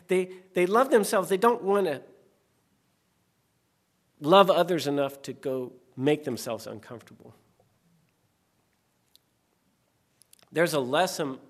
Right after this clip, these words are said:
of wisdom for us to learn. When you are in the situation of verses one and two, remember, as Peter wrote, "Humble yourselves under God's mighty hand, that in due time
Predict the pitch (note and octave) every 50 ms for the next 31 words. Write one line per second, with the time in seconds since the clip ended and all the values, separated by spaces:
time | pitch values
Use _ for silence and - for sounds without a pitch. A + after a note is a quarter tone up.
0 | _ _ - - C3+ A2+ A2+ A2+ A#2 D3 F3+ E3 - - C#3+ A#2+ A2 - - B2
1 | G#2 A#2 - - - A#2+ A2+ A#2 A2 G#2+ G#2 - - - - - - - - C3
2 | D#3+ F3+ F3 E3 E3+ F3+ G#3 A#3 A#3 G#3+ D#3+ E3 E3 E3 - F3+ F#3 F3+ E3+ D3
3 | - - - F3 E3+ - D#3+ D#3 D3 D3+ D3+ D#3 D3 C#3 B2 C#3 C#3+ C#3 C#3 -
4 | B2 A2 - C3+ C#3 C#3 D3 C#3+ B2+ A#2+ - - - - - F#3 F3 E3+ C#3+ A#2+
5 | A2 A2 - - - - _ _ _ _ _ _ _ _ _ _ _ _ _ _
6 | _ - C#3 C#3 C#3+ C#3+ D#3 E3 F3 F#3+ F#3+ E3+ D#3+ C#3+ B2+ A#2+ A#2 A#2+ - -
7 | - _ _ _ _ _ _ _ _ _ _ - C3 A#2+ A2+ - - - D3+ D3+
8 | C#3+ C#3+ B2 B2 C3 B2+ B2+ B2+ - - - E3 F3 F3 E3+ F3 E3+ D#3+ C#3+ B2+
9 | - - - D3 C#3+ C#3 C#3+ C#3 - - - - C#3+ C3+ C3 A#2+ A2+ A2+ - -
10 | C3 B2+ C3 C3+ C3+ C3+ C3+ - - - _ _ _ _ _ _ _ _ - C3
11 | B2 C3+ C#3+ D3 C#3+ - - C#3 C3+ C3 A#2+ A2+ B2+ B2 A#2+ - - C3 A#2+ A#2+
12 | A#2 A2 A2+ - C#3+ D3+ D#3 D#3 D#3 - - - - D#3+ E3 E3+ E3 D3 B2 G#2
13 | F#2+ F#2+